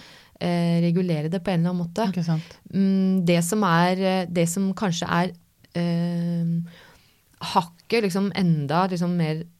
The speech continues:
Speaker 1: alvorlig, kan man si, med, altså det er veldig alvorlig med spiseforstyrrelser også.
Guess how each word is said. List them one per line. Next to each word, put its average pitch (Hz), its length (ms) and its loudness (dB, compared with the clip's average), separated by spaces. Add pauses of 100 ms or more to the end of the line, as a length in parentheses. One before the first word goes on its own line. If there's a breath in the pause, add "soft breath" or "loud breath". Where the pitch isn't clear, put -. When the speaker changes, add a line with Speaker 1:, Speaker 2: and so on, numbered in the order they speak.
(140)
Speaker 1:
alvorlig, 165 600 -2
kan 190 120 -4
man 190 140 0
si, 208 220 -2
med, 175 560 0 (100)
altså 170 180 -8
det 175 120 -2
er 180 120 -2
veldig 156 220 -4
alvorlig 151 320 -2
med 160 100 -2
spiseforstyrrelser 160 680 -6
også. 233 200 0